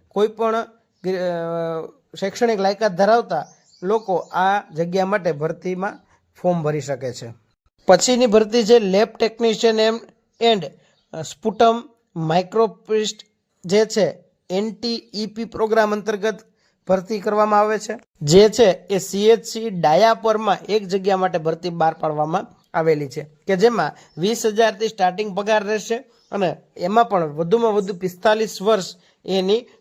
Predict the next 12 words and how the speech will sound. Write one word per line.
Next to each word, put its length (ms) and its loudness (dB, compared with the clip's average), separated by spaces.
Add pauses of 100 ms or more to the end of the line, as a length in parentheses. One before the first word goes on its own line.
અ, 40 -12
હાઈએસ્ટ 640 0 (840)
એજ 240 0
લિમિટ 380 -4 (240)
રહેલી 380 -2
છે. 180 -12 (340)
મિત્રો, 260 2
અહીંયા 300 4 (300)
એજ્યુકેશન 460 -2
ક્વોલિફિકેશનની 680 -2
વાત 340 0
કરીએ 320 0